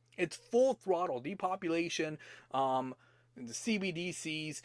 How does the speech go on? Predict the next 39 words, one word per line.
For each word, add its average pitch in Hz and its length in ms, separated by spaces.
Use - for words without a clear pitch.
you 123 60
know, 117 60
controlling 196 540
our 175 160
money, 156 300
telling 170 300
us 160 180
how 160 200
we 175 140
want 160 300
to, 147 140
how, 160 240
how 160 200
we, 180 220
we 160 140
should 147 200
spend 151 380
it, 147 180
et 160 100
cetera. 214 300
The 143 100
list 196 260
goes 175 200
on 185 300
and 165 80
on 175 240
and 151 120
on 165 200
and 156 120
on. 165 180
And 147 80
so 165 120
people 202 320
get 185 240
discouraged 190 640
and 147 80
they 151 60
say, 175 160
"Well, 170 240